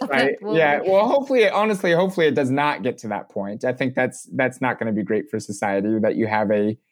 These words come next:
Speaker 2: either a, a, a Jesus Cola or an atheist Cola or a,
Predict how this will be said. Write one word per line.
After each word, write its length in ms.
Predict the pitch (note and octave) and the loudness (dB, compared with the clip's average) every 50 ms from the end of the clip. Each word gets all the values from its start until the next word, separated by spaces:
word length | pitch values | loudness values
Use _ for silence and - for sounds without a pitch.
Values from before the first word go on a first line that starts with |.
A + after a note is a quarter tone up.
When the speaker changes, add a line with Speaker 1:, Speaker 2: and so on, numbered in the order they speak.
| _ _ _ - | _ _ _ 0
Speaker 2:
either 320 | D3 C#3+ C3+ C#3 C3 B2+ | 2 2 4 4 2 4
a, 320 | B2+ B2 B2+ B2+ C3 B2+ B2+ _ _ _ _ _ - | 2 2 2 2 0 -2 -4 _ _ _ _ _ -2
a, 760 | B2 C3 C3 B2+ B2+ B2+ B2+ C3+ C3+ - - - C#3+ C#3+ C#3 | 0 2 2 4 4 2 2 2 0 -2 -2 0 2 2 2
a 60 | C3+ | 2
Jesus 480 | C3 B2 C3 D3+ D#3+ D3 D3 D#3 D3 - | 2 0 0 0 2 2 2 0 -2 -4
Cola 580 | - - C#3+ C#3+ C#3+ D3 C#3+ C#3 C#3 C#3 C#3+ C3+ | 0 0 2 2 4 4 4 4 4 2 2 2
or 180 | C#3 C3+ B2 | 2 2 2
an 80 | B2 C3 | 2 2
atheist 460 | C3 C3+ C3 C3 C#3 C3 A#2+ B2 - | 0 0 0 0 0 0 0 -2 -2
Cola 520 | - B2+ B2+ B2 B2 B2 B2 B2 B2 B2 | -2 0 2 2 4 4 4 4 4 2
or 480 | B2+ G2+ A#2+ A#2 A2+ A2+ A2+ A2+ A#2 - - | 2 2 2 2 2 2 2 2 2 2 0
a, 400 | A2+ A2 A2 A2 A2 A2 A2 - | 0 2 2 2 2 0 0 -2